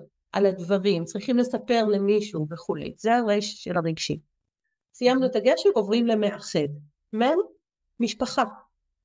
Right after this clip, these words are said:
אנשים שבמצבי לחץ, מקור הכוח שלהם זה המשפחה שלהם. ואנחנו נראה אחר כך מה אפשר לעשות עם אנשים, איך אפשר לעזור.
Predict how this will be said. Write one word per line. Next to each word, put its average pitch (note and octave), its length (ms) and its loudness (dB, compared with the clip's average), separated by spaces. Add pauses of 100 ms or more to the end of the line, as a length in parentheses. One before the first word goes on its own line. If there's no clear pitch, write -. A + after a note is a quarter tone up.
(160)
אנשים G#3+ 520 2 (400)
שבמצבי G#3 1300 0 (160)
לחץ, D4 640 -2 (180)
מקור C4+ 760 0
הכוח G#3 840 -2
שלהם F4 340 -2
זה A#3+ 100 0
המשפחה G#3 500 -2
שלהם. D3+ 360 0 (760)
ואנחנו F3+ 380 -2
נראה G3 260 2
אחר C4 240 0
כך - 180 -8
מה G#3 100 2
אפשר G#3 260 0
לעשות G#3 600 0
עם F3 120 0
אנשים, F3+ 520 -2 (200)
איך G3 140 -2
אפשר F3+ 280 0
לעזור. E3 500 -2